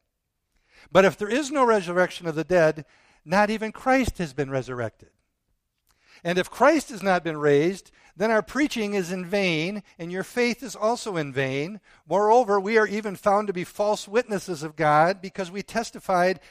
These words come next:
against God that he raised Christ, whom he did not raise, if in fact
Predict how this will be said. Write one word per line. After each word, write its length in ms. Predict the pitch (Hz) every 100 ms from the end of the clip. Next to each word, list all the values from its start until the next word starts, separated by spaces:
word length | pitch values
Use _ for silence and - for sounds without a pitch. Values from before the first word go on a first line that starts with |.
| _
against 500 | 170 156 214 - -
God 320 | 165 151 165
that 100 | 180
he 80 | 175
raised 360 | 170 190 202 -
Christ, 560 | 247 285 143 - - _ _ _ -
whom 160 | 170
he 80 | 175
did 200 | 151 156
not 240 | 160 190
raise, 560 | 185 220 143 92 - - _ _ -
if 240 | 202 -
in 140 | 151
fact 520 | - 123 117 - _